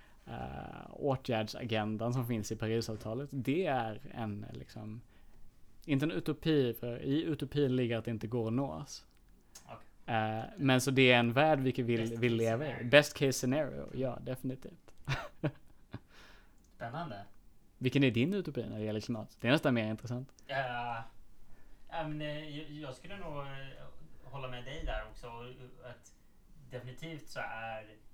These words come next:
Speaker 2: eh, the worst case är att man inte nödvändigtvis blir sämre, utan att man bara fortsätter på samma spår som man,
Speaker 1: Mm.
Speaker 2: man kanske gör. Och, eh, eh, framförallt låter både klimatförnekare och, och, och, och,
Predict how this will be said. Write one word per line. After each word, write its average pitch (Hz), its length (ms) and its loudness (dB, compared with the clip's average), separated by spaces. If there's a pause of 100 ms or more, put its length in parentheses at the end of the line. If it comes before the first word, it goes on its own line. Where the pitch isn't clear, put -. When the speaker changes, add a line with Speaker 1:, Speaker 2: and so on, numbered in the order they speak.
(140)
Speaker 2:
eh, 107 380 -12
the 113 60 -14
worst 131 400 -10
case 113 320 -14
är 104 300 -12 (360)
att - 260 -16
man 101 320 -14 (1200)
inte 135 220 -10
nödvändigtvis 117 560 -8
blir - 80 -10
sämre, 135 440 -8 (240)
utan 117 240 -12
att 110 140 -12
man 110 120 -14
bara 98 200 -12
fortsätter - 340 -16
på - 60 -14
samma - 220 -12
spår - 280 -14
som - 160 -14
man, - 100 -12 (120)
Speaker 1:
Mm. 107 260 2 (100)
Speaker 2:
man - 140 -18
kanske - 220 -18
gör. 110 300 -10
Och, 104 220 -16 (360)
eh, 104 340 -14
eh, 98 680 -18 (180)
framförallt 113 420 -12
låter 110 320 -16 (260)
både 117 260 -14
klimatförnekare 117 960 -8
och, 117 300 -10
och, 113 340 -10
och, 113 840 -8
och, 110 160 -12